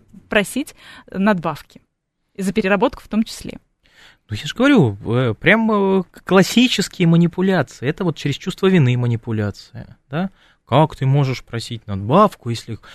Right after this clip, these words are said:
Speaker 2: если компания тут
Speaker 1: Много
Speaker 2: на
Speaker 1: лет уже
Speaker 2: последнем из-,
Speaker 1: закрывается.
Speaker 2: издыхании, да? Вот, э, манипуляторы, они прям за чувство вины так цепляют нас, они прям любят
Speaker 1: А
Speaker 2: это.
Speaker 1: как вот понять, действительно у работодателя такая ситуация? Как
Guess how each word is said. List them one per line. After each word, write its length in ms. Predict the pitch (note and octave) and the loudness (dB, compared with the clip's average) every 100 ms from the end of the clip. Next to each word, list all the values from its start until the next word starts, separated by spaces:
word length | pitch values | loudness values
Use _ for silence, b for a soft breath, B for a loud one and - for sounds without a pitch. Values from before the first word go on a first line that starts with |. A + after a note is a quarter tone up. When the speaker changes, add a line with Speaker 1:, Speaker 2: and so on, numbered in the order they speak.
| B _ | B _
Speaker 2:
если 140 | A#2+ | -12
компания 680 | - C#3+ - F3+ F3+ D#3+ D3 | -4 -4 -2 0 2 2 4
тут 80 | |
Speaker 1:
Много 220 | B3 B3+ C4+ | 4 4 2
Speaker 2:
на 0 | |
Speaker 1:
лет 80 | |
уже 140 | - - | 2 4
Speaker 2:
последнем 400 | F3 E3 - - | 4 6 6 6
из-, 120 | D#3+ | 4
Speaker 1:
закрывается. 140 | D#3+ - - | 2 -6 -2
Speaker 2:
издыхании, 840 | D#3+ D#3 F3 - F3 C3+ A2 G2+ G2+ | 0 4 4 4 2 2 0 -4 -4
да? 260 | D3 G3 B B B B - | -2 -4 B B B B -6
Вот, 340 | C3 A2+ - | 2 2 0
э, 1040 | - A#2+ B2+ B2+ B2+ B2+ B2 A#2+ A#2 A#2+ A#2 | -6 -2 0 2 4 4 4 2 2 2 2
манипуляторы, 960 | B2 D3+ D3+ E3 G3 C4 B3+ F3+ E3+ D3 B2+ | 4 4 4 4 6 6 4 2 4 4 2
они 340 | A#2 C3 G3 | 0 2 2
прям 260 | F#3+ G3+ G3 | 2 2 2
за 100 | F#3+ | 0
чувство 380 | - G#3 - F#3+ | -4 -10 -2 0
вины 460 | G3+ G#3 A3+ A3+ | 2 0 0 0
так 240 | G3+ A3 - | -2 -4 -2
цепляют 760 | A3 - G#3+ A3+ G#3+ G#3 F#3+ | -6 -4 0 2 2 0 0
нас, 320 | G3+ F#3+ E3+ | 0 0 0
они 140 | F3 F3 | 0 0
прям 260 | F3+ F3+ | 4 6
любят 500 | F#3 G#3+ F#3 C#3+ - | 6 6 4 2 0
Speaker 1:
А 100 | G#2+ | -6
Speaker 2:
это. 40 | - | -2
Speaker 1:
как 240 | D#4+ E4 | -2 0
вот 160 | D#4 A3+ | -2 -2
понять, 420 | A3+ G#3 F3 D3 - _ _ | -4 -2 -4 -8 -14 _ _
действительно 580 | F#3 A3 - C4 B3+ A#3+ | -6 -4 -2 -4 -2 -2
у 60 | G#3 | -2
работодателя 640 | F3+ F#3 E3+ F3 - - | -6 -10 -6 -8 -8 -14
такая 260 | C#3 - - | -14 -14 -14
ситуация? 720 | - - D3+ - - - - - | -14 -14 -14 -14 -18 -18 -16 -16
Как 180 | - C4 | -10 -12